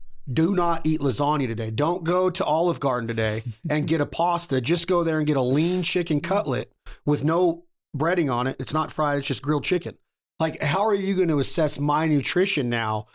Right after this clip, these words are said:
Speaker 1: knowing what I want my goals to be and
Speaker 2: Yeah.
Speaker 1: knowing how I'm built, knowing my base, knowing my, my, uh, lean tissue? Do you tell me, "Chad, don't eat the bread on the sandwich today"?
Speaker 2: I'm gonna eat the bread.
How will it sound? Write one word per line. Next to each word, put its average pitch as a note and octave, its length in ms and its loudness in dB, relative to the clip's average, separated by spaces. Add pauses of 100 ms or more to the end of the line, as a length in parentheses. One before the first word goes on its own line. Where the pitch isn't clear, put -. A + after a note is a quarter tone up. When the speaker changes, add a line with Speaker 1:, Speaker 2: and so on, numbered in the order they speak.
(160)
Speaker 1:
knowing F3+ 420 2
what E3 280 0 (400)
I D#3 120 0
want E3 220 2
my D3 140 0
goals D3 380 0
to F3+ 80 -2
be F#3+ 200 2
and D#3 140 2
Speaker 2:
Yeah. D#3 80 4
Speaker 1:
knowing D#3 160 4
how D#3+ 140 2
I'm C3 140 0
built, D#3 480 0 (400)
knowing D3 300 0
my E3+ 120 0
base, D#3 440 -2
knowing B2+ 240 0
my, D3 320 0 (500)
my, C#3 340 0
uh, C3 340 2 (920)
lean D3+ 340 0
tissue? D#3+ 420 -2 (580)
Do C#3 80 2
you F3 160 2
tell F3+ 200 0
me, E3 140 2
"Chad, C3 380 -2 (340)
don't D3+ 220 0
eat C#3+ 100 0
the C#3+ 80 -2
bread C3+ 220 0
on B2 60 -4
the A#2 40 -6
sandwich A2+ 340 -6
today"? G2+ 220 -10 (1800)
Speaker 2:
I'm A2+ 140 0
gonna D#3 140 2
eat A2+ 180 2
the - 40 -10
bread. G#2+ 320 0